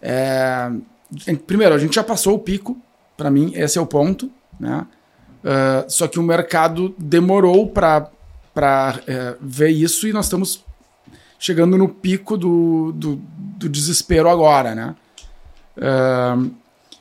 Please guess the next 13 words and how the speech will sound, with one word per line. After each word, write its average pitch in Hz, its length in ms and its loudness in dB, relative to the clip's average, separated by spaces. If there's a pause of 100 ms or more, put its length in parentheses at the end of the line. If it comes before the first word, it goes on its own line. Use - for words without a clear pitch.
(200)
então, 160 420 2 (140)
nós, 160 180 -4 (100)
o, 185 180 -8
o 185 60 0
mercado 185 340 4
tá 202 120 0
precificando 208 680 0
um 214 80 2
pouco 202 240 0
atrasado, 165 560 0
na 123 100 -4
minha 120 140 -6
visão. 120 320 -10